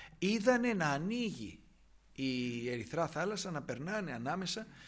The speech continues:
στείλει από τη μια μεριά τα νερά, στείλει από την άλλη μεριά τα νερά, και πνίξανε τους Αιγυπτίους οι οποίοι ερχόντουσαν από πίσω.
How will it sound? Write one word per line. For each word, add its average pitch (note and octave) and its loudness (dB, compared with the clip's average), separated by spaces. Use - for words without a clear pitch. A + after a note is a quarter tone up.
στείλει A3+ 0
από - -2
τη C#3 -8
μια C#3+ -2
μεριά C3+ -2
τα A#2 -6
νερά, D3+ -2
στείλει C4+ 2
από - 0
την C3 -4
άλλη B2 -2
μεριά A#2 -4
τα G#2 -6
νερά, B2+ -4
και G#3 2
πνίξανε A3 4
τους E3 -2
Αιγυπτίους C3 0
οι D3 2
οποίοι C3+ 0
ερχόντουσαν C#3+ -4
από A#2 -8
πίσω. - -8